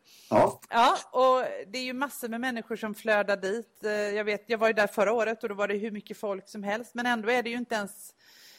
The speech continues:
Speaker 2: eh, en, en procent, tror jag, av Sveriges lärare. Eh, finns det någon, finns det liksom någon fara med att vi får en digital elit i skolan? Eller är det någon, eh,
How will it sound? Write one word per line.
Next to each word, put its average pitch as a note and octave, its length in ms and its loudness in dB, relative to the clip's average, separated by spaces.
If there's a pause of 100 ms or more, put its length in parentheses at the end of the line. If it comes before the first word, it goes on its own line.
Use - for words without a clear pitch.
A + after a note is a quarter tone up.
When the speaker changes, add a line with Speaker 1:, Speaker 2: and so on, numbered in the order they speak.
(140)
Speaker 2:
eh, C3 760 -8
en, G#3 140 -6
en G#3+ 220 2
procent, A3 600 -2
tror B3 200 4
jag, G3+ 200 4
av - 160 -6
Sveriges F#3+ 500 0
lärare. G#3 580 4 (480)
Eh, A3 640 4 (380)
finns C#4 260 -4
det D4+ 80 -6
någon, D4 220 -4 (300)
finns C#4+ 360 -6
det C#4+ 120 -2
liksom C#4 400 -6
någon C#4 140 -4
fara C#4+ 440 4
med F4 140 -2
att C#4+ 120 -4
vi B3 60 -10
får C4 180 0
en A#3+ 160 -4
digital A3+ 560 0
elit A#3 680 -2
i A#3+ 80 -16
skolan? F3+ 580 -2
Eller A3 180 0
är A3+ 160 -2
det A3+ 120 -4
någon, A3+ 240 -4
eh, F#3+ 60 -8